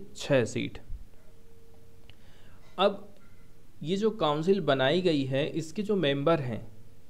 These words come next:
ये सर्व करते हैं period of a three years, तीन साल तक काम करेंगे, और फिर बताया जाता है not eligible for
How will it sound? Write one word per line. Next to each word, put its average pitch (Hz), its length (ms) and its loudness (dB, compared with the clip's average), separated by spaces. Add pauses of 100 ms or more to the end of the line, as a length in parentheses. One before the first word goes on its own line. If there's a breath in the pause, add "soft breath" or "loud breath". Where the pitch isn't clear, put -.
(140)
ये 160 200 2
सर्व 202 420 6
करते 170 420 2
हैं 160 380 -2 (460)
period 190 560 4
of 147 400 4
a 151 100 -2 (220)
three 185 240 -2
years, - 300 -2
तीन 180 280 0
साल 143 280 2
तक 143 180 -2
काम 135 260 4
करेंगे, 160 520 0 (520 loud breath)
और 180 220 8
फिर 190 180 2
बताया 151 380 4
जाता 143 400 4
है 147 240 2
not 160 460 0
eligible 139 500 0
for 135 220 0